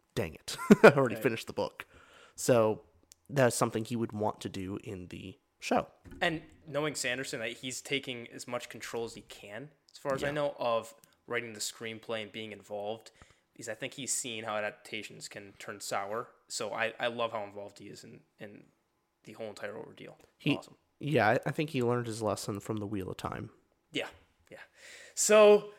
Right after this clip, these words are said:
Speaker 2: now it comes down to, I think, spoiler-free wise, if you wanna add anything else, a, a last pitch.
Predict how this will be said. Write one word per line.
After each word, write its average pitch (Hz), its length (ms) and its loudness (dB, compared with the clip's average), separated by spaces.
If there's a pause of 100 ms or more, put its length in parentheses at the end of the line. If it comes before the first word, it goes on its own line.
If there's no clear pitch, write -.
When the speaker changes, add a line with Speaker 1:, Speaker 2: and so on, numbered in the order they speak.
(480)
Speaker 2:
now 185 240 8
it 220 80 -4
comes 190 300 4
down 135 280 4
to, 123 240 -2
I 120 80 -4
think, - 360 -2 (120)
spoiler-free 165 760 0
wise, 107 440 -2
if - 140 -14
you 120 80 -8
wanna 120 340 -2
add 123 220 0
anything 120 360 -8
else, 117 240 -6
a, 123 220 -4
a 127 80 -2
last 127 460 0 (180)
pitch. - 480 -8